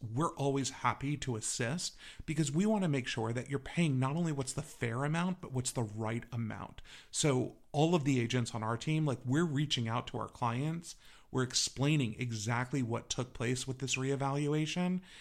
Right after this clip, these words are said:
and then having those conversations to either be like, "Yeah, I'm sorry, your tax value went up, but this is what it probably should be," or, "Hey, based off of the data that we're seeing, this may not be in line. Here are the next steps that you can take."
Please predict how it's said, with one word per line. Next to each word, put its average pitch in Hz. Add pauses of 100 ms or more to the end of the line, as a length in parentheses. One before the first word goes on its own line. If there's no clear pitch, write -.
(140)
and 135
then 147
having 175
those 151
conversations 147
to 143
either 139
be 139
like, 135 (360)
"Yeah, 156
I'm 135
sorry, 156
your 117
tax -
value 143
went 127
up, 160
but -
this 131
is 123
what 123
it -
probably 120
should 156
be," 196
or, 127 (420)
"Hey, 147
based 139
off 165
of 156
the 147
data 139
that 113
we're 127
seeing, 131
this 147
may 175
not 160
be 151
in 123
line. 120 (260)
Here 156
are 139
the 135
next 123
steps -
that -
you 123
can 117
take." -